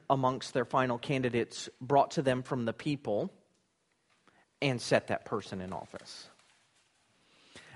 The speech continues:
And just so we're not left alone with that as the sole example, once again, in Acts chapter six,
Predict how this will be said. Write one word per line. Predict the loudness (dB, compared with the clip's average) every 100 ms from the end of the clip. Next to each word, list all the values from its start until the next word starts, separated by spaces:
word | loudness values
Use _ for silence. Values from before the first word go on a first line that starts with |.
| 6
And | 6 8
just | 4 8
so | 8
we're | 10
not | 8 8 10
left | 10 10 6
alone | 6 6 4 2
with | 0 6
that | 8 8
as | 4 0
the | -8
sole | -2 6 8 8 6 2 -4 -16 -4
example, | -4 -2 -2 -2 0 -2 -2 -4 -14 -20 -20 0
once | 2 4
again, | 4 6 4 4 0 -8 _ _ _ _ _ _ _ -2
in | 0 4
Acts | 4 2
chapter | 0 0 2 -2
six, | 0 2 2 0 -10